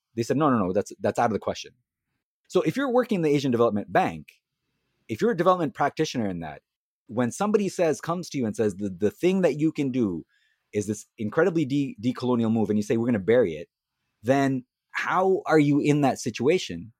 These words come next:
You know, the, the question that you asked about, like, what, what does it mean for development practitioners? Two people come to my mind who I think we should have as role models. A-, and these are very crucial to, uh, decolonial studies today.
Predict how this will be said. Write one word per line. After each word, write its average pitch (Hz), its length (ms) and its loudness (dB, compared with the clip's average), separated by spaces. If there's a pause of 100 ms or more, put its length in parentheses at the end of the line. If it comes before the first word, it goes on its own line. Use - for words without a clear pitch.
(260)
You 151 100 6
know, 156 60 6
the, 135 240 -2
the 131 120 2
question 202 340 -2
that 143 120 0
you 139 120 4
asked 143 180 0
about, 120 160 4
like, 104 160 2
what, 117 220 4
what 110 180 2
does 160 100 0
it 143 80 2
mean 127 160 2
for 113 100 -2
development 113 380 2
practitioners? 180 600 -8 (380)
Two 254 200 0
people 202 300 0
come 165 180 -4
to 160 80 2
my 120 160 4
mind 98 460 0 (340)
who 139 340 0
I 123 100 0
think 170 240 -2 (180)
we 127 180 -4
should 135 160 -2
have 131 260 -2
as 107 160 2
role 135 200 4
models. 87 440 -4 (520)
A-, 120 180 -4
and 123 140 0
these 143 160 2
are 120 120 6
very 160 300 4
crucial 127 720 -2 (120)
to, 110 300 0
uh, 95 240 -4
decolonial 113 520 2
studies 107 300 2
today. 156 300 0